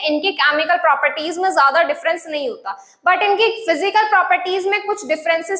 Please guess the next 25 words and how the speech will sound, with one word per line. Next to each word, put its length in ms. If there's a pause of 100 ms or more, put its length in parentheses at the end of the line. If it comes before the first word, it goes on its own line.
(120)
पाए 240
जाते 320
हैं। 100
क्या? 200 (420)
physical 380
properties 640
में 120
कुछ 200
differences 580
पाए 200
जाते 260
हैं। 100
तो 60
सबसे 300
पहले 260
हम 200
बात 300
करेंगे 260
इसकी 200
कुछ 260
physical 360
properties 680
के 80
बारे 280
में। 220